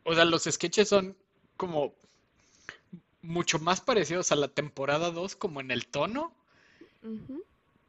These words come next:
Speaker 1: que no, no maneja la temporada uno, o sea,
Speaker 2: Pero
Speaker 1: y sí.
Speaker 2: fíjate que sí lo man-, o sea,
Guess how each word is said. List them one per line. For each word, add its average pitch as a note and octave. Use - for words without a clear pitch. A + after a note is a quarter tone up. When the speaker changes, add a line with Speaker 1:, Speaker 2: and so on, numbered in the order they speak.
Speaker 1:
que B2+
no, C3
no D#3
maneja F#3
la D3+
temporada A#2+
uno, D3
o -
sea, A3+
Speaker 2:
Pero C#4
Speaker 1:
y -
sí. D#4
Speaker 2:
fíjate E4+
que B3+
sí B3+
lo C#4+
man-, C#4+
o A#3+
sea, A#3+